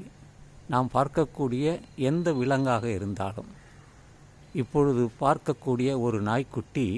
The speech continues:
ஒரு பதினைந்து ஐந்து வருடங்களுக்கு பிறகு அந்த நாய்க்குட்டி வளர்ந்து செத்து போயிருக்கும், நமக்கு தெரியாது.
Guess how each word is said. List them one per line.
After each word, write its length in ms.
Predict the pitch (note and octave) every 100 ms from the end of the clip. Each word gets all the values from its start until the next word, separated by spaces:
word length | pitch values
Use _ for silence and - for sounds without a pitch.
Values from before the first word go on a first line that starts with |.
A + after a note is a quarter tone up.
| - - - - - - -
ஒரு 160 | D3+ C#3
பதினைந்து 540 | - C3+ E3 F#3 E3+ D#3
ஐந்து 300 | C3+ D#3 D#3+
வருடங்களுக்கு 760 | - D3 C3+ C#3 C3+ A#2+ A#2 -
பிறகு 280 | A2+ - A#2
அந்த 160 | E3 C3+
நாய்க்குட்டி 640 | B2 C3 D3 - B2 C#3 E3 G3 - - -
வளர்ந்து 420 | A#2+ C#3 D3 E3 D3
செத்து 320 | - D#3+ -
போயிருக்கும், 540 | D#3 B2+ G2+ F#2 G2+ -
நமக்கு 280 | B2 C#3 D3
தெரியாது. 480 | C3 A2 A2+ F#2